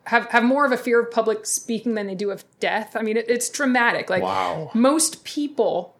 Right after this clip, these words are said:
Speaker 1: hate, hate public speaking. And it's because their body goes into fight or flight whenever they have to do it. Even if they cognitively, dolphin brain knows it's okay, I'm gonna be fine, I'm safe.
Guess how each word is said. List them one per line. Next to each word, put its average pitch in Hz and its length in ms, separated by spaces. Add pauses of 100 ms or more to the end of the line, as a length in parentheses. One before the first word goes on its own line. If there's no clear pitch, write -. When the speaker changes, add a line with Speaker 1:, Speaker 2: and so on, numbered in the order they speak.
(160)
Speaker 1:
hate, - 720 (840)
hate - 760
public 180 300
speaking. - 520 (320)
And 240 140
it's 247 80
because 247 480
their 240 160
body 233 340
goes 233 220
into 233 160
fight 220 240
or 208 60
flight 311 340
whenever 214 280
they 220 120
have 220 200
to 220 80
do 269 220
it. 233 140
Even 262 260
if 277 180
they 233 120
cognitively, 233 960
dolphin 277 460
brain 254 260
knows 320 300
it's 294 180
okay, 277 720
I'm 254 120
gonna 302 200
be 285 160
fine, 285 320
I'm 240 140
safe. 294 340